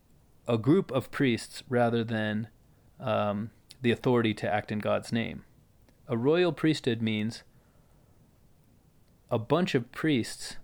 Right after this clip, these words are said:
who are all kings, rather than a bunch of priests ruled over by kings. Now, here's one of those interesting questions I was talking about. Did Peter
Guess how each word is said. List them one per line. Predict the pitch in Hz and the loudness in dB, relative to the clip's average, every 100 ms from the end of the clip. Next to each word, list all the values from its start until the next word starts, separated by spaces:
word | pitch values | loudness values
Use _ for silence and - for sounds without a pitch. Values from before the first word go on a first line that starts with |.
| - | -14
who | - 135 | -2 0
are | 123 - - | 2 0 -4
all | 131 147 139 110 113 - _ - _ _ _ _ - _ | 2 4 4 2 0 -6 _ -20 _ _ _ _ -20 _
kings, | - 185 131 78 - - - _ _ _ _ _ _ - | -2 0 0 -4 -12 -18 -20 _ _ _ _ _ _ -4
rather | 120 147 170 135 | 2 4 4 2
than | 113 107 107 - _ | 2 -2 -2 -6 _
a | - | -4
bunch | 120 135 135 | 0 0 -2
of | 117 | -4
priests | - 147 117 - - - - | 0 2 2 -4 -16 -18 -10
ruled | 127 139 139 135 | -2 2 4 4
over | 143 139 | 2 2
by | 107 110 104 | -2 -2 -2
kings. | - 123 98 113 - - _ _ _ _ _ _ _ _ _ - _ _ - _ _ - - | -4 -8 -8 -12 -16 -20 _ _ _ _ _ _ _ _ _ -20 _ _ -20 _ _ -20 -6
Now, | 139 156 123 - - _ _ _ | 0 2 0 -4 -16 _ _ _
here's | 139 139 131 | 0 2 2
one | 127 127 | 2 2
of | |
those | 120 123 | 2 2
interesting | 123 123 123 - 117 | 0 0 -2 -4 -2
questions | 147 151 120 113 | 0 0 -2 -2
I | |
was | 113 - | -2 0
talking | 160 151 135 | -2 -2 -4
about. | 104 76 - - - _ - _ _ _ _ _ _ _ - _ | -6 -8 -10 -18 -20 _ -20 _ _ _ _ _ _ _ -20 _
Did | - 156 151 | 2 2 2
Peter | - 147 120 113 123 | 0 2 4 2 2